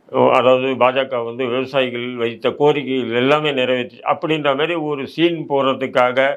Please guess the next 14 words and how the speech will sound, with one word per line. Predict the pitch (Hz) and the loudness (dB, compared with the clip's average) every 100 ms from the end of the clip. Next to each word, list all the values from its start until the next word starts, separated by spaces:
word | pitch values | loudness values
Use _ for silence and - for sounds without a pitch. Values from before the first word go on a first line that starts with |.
| - _ - | -6 _ -4
நடத்தப்படக்கூடிய | 117 139 139 147 143 127 117 123 123 127 123 | -2 -2 -2 -4 -2 -2 -4 -6 -4 -2 -2
நாடகமா | 110 123 143 139 135 131 127 | 0 0 2 -2 -4 -6 -8
இந்த | 117 107 | -6 -8
கொஸ்டின் | 139 135 170 165 139 | -6 -8 -8 -8 -4
மார்க்கோட | 135 123 127 135 143 | -4 -4 -4 -4 -4
நிறைய | 120 117 143 143 131 | -6 -6 -4 -2 0
வட | 117 127 | 0 0
இந்திய | 123 117 120 110 | -2 -6 -4 -4
சோஷியல் | 131 131 135 | -4 -4 -4
மீடியால | 113 107 104 104 | -4 0 0 0
வந்து | 104 117 | -4 -4
பேசும் | 117 113 120 | -4 -4 -6
பொருளா | 101 101 104 | -6 -2 0
இருக்கு. | 87 85 - | -2 -6 -16